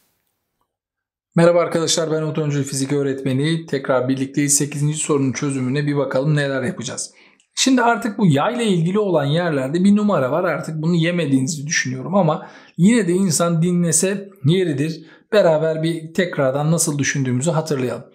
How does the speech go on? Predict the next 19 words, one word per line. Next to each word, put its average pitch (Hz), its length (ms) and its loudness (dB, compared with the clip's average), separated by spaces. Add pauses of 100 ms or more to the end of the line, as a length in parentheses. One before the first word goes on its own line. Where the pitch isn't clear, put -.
(280)
Esnemeyen 220 560 2
ip 196 200 -2
var. 127 140 -2
Çok 190 240 -2
işime 147 260 0
yarayacak. 113 500 -8
Gergin 151 640 2
yay. 120 280 -2
Bunu 147 240 -4
sakın 139 320 -2
unutmayın. 117 400 -4 (340)
Sıkışmış - 800 2
yay, 196 380 -2
gergin 143 480 0
yay. 127 320 -2
Bu 165 200 2
arada 147 280 0
fark 147 360 -2
var. - 160 -8